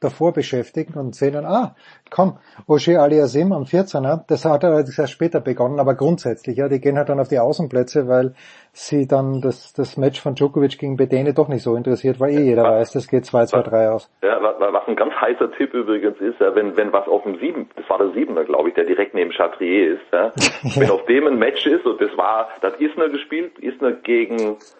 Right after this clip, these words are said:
Speaker 1: Ja, war
Speaker 2: Fata
Speaker 1: gut.
Speaker 2: Mirales, glaub ich, oder?
Speaker 1: Ja,
Speaker 2: Äh, an
Speaker 1: möglich,
Speaker 2: dem Tag.
Speaker 1: möglich, ja, ja.
Speaker 2: So, wenn du, wenn du dann ein, ein, ein, ein Chatrier-Ticket hast, dann kannst du ja auf dieser Zwischenempore dich aufhalten und <laughs> hast einen wunderbaren Blick von da oben runter auf,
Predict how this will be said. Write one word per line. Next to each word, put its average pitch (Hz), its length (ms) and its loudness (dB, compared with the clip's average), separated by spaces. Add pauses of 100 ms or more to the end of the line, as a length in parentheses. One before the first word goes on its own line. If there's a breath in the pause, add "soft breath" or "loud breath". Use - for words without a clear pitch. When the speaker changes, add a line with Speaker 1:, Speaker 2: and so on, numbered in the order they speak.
(680 soft breath)
Speaker 1:
Ja, 151 480 2
war 147 120 4
Speaker 2:
Fata 139 180 2
Speaker 1:
gut. 113 60 0
Speaker 2:
Mirales, 107 480 0 (120)
glaub 87 260 -2
ich, 92 120 -4
oder? 170 260 -2 (180)
Speaker 1:
Ja, 143 160 0
Speaker 2:
Äh, - 40 2
an 185 60 2
Speaker 1:
möglich, 147 280 2
Speaker 2:
dem - 80 -8
Tag. 110 200 0
Speaker 1:
möglich, 123 160 -6
ja, 160 140 -4
ja. 117 140 -8
Speaker 2:
So, - 220 2 (140 loud breath)
wenn 120 220 2
du, 139 120 2
wenn 135 140 0
du 131 80 2
dann 131 200 0
ein, 104 340 -4
ein, 92 260 -4
ein, 87 180 -2
ein 98 80 -4
Chatrier-Ticket 104 800 -2
hast, 110 200 0
dann 104 120 0
kannst - 300 -6
du 110 40 0
ja 104 140 4
auf - 180 0
dieser 98 320 0
Zwischenempore 85 1000 0 (100)
dich 90 160 -6
aufhalten 85 640 0 (540 soft breath)
und 107 260 -2
<laughs> - 80 -2
hast - 320 -4
einen 107 140 -10
wunderbaren 120 500 0
Blick 107 220 -2
von 107 160 0
da 92 180 2
oben 95 260 0
runter 104 320 0
auf, 85 240 0